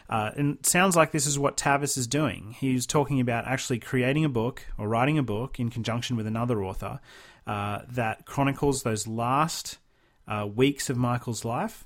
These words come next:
the last sixteen weeks, and what actually happened within that time period that took Michael from being a star on top of the world, ready to do the biggest comeback that the world will have ever seen, to being dead.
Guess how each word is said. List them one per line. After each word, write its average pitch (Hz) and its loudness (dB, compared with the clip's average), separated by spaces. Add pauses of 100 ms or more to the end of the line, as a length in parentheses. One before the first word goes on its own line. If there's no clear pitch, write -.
(140)
the 113 -6
last 117 -2
sixteen 120 -4
weeks, 139 -8 (400)
and 107 -4
what 117 2
actually 117 -2
happened 113 0
within 117 0
that 110 -4
time 120 -2
period 104 -2
that 110 -10
took 139 -2
Michael 117 -2
from 104 -6
being 104 -4 (420)
a 110 -6
star 107 -2
on 101 -4
top 131 -2
of - 6
the 107 -4
world, 101 -2
ready 117 0
to 110 -4
do 107 -4
the 101 -4
biggest 113 -4
comeback 110 -2
that 120 -8
the 107 -8
world 107 -4
will 104 -6
have 101 -4
ever 104 -4
seen, 101 -6 (640)
to 107 -2 (280)
being 110 -2
dead. 120 -6